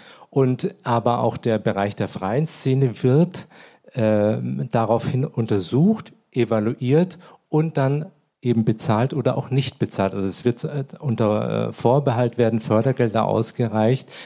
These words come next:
damit dann auch wirklich gesehen wird, ist das im, in dem Projektantrag vorgesehene Ziel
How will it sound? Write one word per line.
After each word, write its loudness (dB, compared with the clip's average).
damit 2
dann 0
auch -6
wirklich 0
gesehen 2
wird, 0
ist 0
das 2
im, 2
in 0
dem 2
Projektantrag 0
vorgesehene 0
Ziel 0